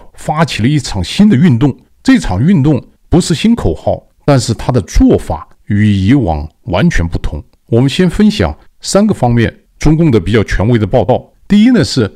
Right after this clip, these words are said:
人民日报发表的评论，这个新华社也全文做了转发，标题是“党政机关要带头过紧日子”。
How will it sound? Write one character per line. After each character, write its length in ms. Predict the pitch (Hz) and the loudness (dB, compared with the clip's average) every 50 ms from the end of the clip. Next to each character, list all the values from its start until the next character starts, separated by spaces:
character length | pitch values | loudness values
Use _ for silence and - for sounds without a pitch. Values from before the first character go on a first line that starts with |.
| _ _ _ _ | _ _ _ _
人 160 | - 110 123 | 0 0 2
民 120 | 156 151 | 2 2
日 100 | 160 165 | 2 0
报 360 | 151 160 175 160 - - _ _ _ | 2 2 0 0 -2 -6 _ _ _
发 160 | - - 120 | -4 -2 0
表 140 | 117 104 98 | 0 2 0
的 60 | 95 | -2
评 200 | 87 - - 87 | -2 -4 -4 -2
论， 160 | 95 101 92 - _ _ _ | -2 -2 -2 -4 _ _ _
这 120 | - - 175 | -4 -2 -2
个 80 | 127 | 0
新 180 | - - 190 190 | 0 0 -2 -2
华 160 | - 110 113 | 0 -2 -2
社 160 | 117 - 156 | -2 0 0
也 240 | 123 104 92 87 82 | 0 0 0 -2 -2
全 240 | - - - - 117 | -4 -6 -6 -4 -2
文 120 | 117 117 113 | -2 -2 -2
做 140 | - 135 | -2 -2
了 80 | 120 107 | -2 -2
转 220 | - - 98 80 76 | -2 -2 -4 -6 -6
发， 240 | - - 101 98 - _ _ _ _ _ | -8 -8 -8 -8 -8 _ _ _ _ _
标 180 | - 156 175 175 | 0 2 2 2
题 120 | - 127 | 0 -2
是 240 | 117 113 - 147 - - _ _ | -4 -4 -4 -6 -6 -8 _ _
“党 240 | - 117 92 87 90 | -4 -4 -2 -2 -4
政 160 | - - 156 | -2 -2 -2
机 220 | 131 - 170 180 180 | -2 0 -2 -2 0
关 240 | 165 160 151 147 - _ - | 2 0 0 0 -2 _ -4
要 180 | 139 135 120 | 0 0 0
带 340 | 101 - - - 196 180 135 | 0 -2 -2 0 0 0 0
头 160 | - - 107 | 0 -2 -2
过 160 | 120 135 160 135 | 0 2 0 0
紧 200 | 107 - - 87 | 0 -2 -4 -2
日 180 | 90 123 170 156 | 0 0 0 0
子”。 280 | 85 90 92 - _ | -2 -4 -10 -10 _